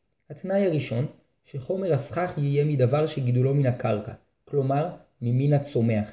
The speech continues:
כעצים ושיחים. אבל ברזל, עפר ופלסטיק,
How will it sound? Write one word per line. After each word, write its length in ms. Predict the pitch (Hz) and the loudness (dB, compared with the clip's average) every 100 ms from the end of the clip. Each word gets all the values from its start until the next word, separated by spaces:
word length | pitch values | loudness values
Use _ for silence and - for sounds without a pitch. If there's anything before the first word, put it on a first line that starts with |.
| - | -10
כעצים 540 | 110 110 107 190 180 | -8 -8 -8 -10 -6
ושיחים. 520 | 143 - - - 110 107 _ _ _ _ | -6 -6 -10 -8 -8 -8 _ _ _ _
אבל 160 | 135 156 | -2 2
ברזל, 520 | 147 139 123 147 151 | 4 4 6 8 8
עפר 360 | 131 - 147 143 | 6 2 4 4
ופלסטיק, 580 | 123 139 135 - 131 | 4 2 2 0 -8